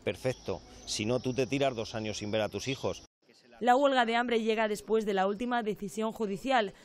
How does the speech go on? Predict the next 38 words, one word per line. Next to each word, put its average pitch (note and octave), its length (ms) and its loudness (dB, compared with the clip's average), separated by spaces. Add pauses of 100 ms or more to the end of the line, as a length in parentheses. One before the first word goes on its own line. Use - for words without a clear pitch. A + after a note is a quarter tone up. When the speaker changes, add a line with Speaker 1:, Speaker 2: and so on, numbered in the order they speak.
(160)
Speaker 2:
que A3 100 0
ha G#3+ 60 4
dado G#3+ 240 2
permiso B3+ 460 2
para G#3+ 260 2
que G#3 120 -2
desde G3+ 220 -2
el G#3+ 60 -4
próximo B3 500 -2
día F#3+ 260 0
dieciséis B3 640 -2 (240)
su - 140 -6
hija A3 260 0
pueda A#3 380 -2
marchar A3 440 0
a A#3 120 2
Panamá G#3 380 0
con B3 180 -4
su F#3+ 180 -8
madre, G#3+ 400 0 (240)
ante A3+ 260 0
el A3+ 120 -2
temor C#4+ 240 2
de C#4+ 100 0
Santiago A3+ 560 2
de G3 140 0
que G#3+ 100 -2
la A#3 140 2
niña C#4 420 2 (140)
no C4 320 2
regrese A#3+ 480 0
jamás. G#3+ 600 0 (320)
Speaker 1:
El A2 80 -6
problema A2 480 0
es D3+ 120 -4
que A#2+ 240 -2
un B2 260 -2
juez E3 420 2